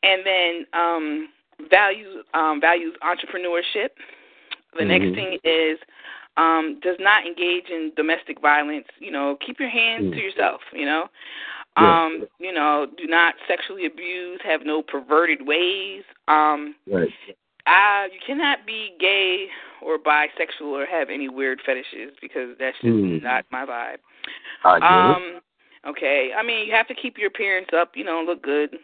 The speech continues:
Speaker 1: and, um,
Speaker 2: Mm-hmm.
Speaker 1: you know, uh, you know, respect me, respect women, you know.
Speaker 2: Yeah.
Speaker 1: Um, the sex life has to be popping, you know, like,
Speaker 2: Mm-hmm.
Speaker 1: enjoy me in my lingerie and some body paint,
Speaker 2: Mm-hmm.
Speaker 1: some occasional surprises, whatever. I
Speaker 2: Love
Speaker 1: don't
Speaker 2: it.
Speaker 1: do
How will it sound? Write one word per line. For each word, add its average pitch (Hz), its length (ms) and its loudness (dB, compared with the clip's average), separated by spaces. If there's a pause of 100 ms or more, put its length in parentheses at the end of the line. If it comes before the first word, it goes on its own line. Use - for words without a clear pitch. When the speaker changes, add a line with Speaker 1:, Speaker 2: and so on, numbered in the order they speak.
(140)
Speaker 1:
and, 143 320 -4
um, 143 300 -2
Speaker 2:
Mm-hmm. 104 260 2 (360)
Speaker 1:
you 165 60 -4
know, 151 260 2
uh, 143 280 4
you 254 80 -8
know, 185 120 -4
respect 180 440 -2
me, 175 320 -10
respect 180 520 0
women, 170 360 -4
you 180 120 -12
know. 147 260 -4 (600)
Speaker 2:
Yeah. 180 280 8
Speaker 1:
Um, 175 260 -6 (220)
the 160 160 -10
sex 254 260 2
life 196 200 -4
has 196 260 0
to 220 60 -20
be 208 100 -18
popping, 143 580 -4 (520)
you 180 140 -6
know, 151 260 2
like, 147 200 4
Speaker 2:
Mm-hmm. 175 100 -6
Speaker 1:
enjoy 160 280 2
me 175 160 -4
in 170 60 -4
my 160 120 0
lingerie 156 720 2
and 160 100 -8
some 156 140 -14
body 147 300 2
paint, 143 240 -4
Speaker 2:
Mm-hmm. 110 260 4
Speaker 1:
some 104 300 -2
occasional 165 440 4
surprises, 349 540 4
whatever. 302 600 0 (800)
I 175 120 10
Speaker 2:
Love 196 60 4
Speaker 1:
don't 233 240 4
Speaker 2:
it. - 40 -4
Speaker 1:
do 262 120 -8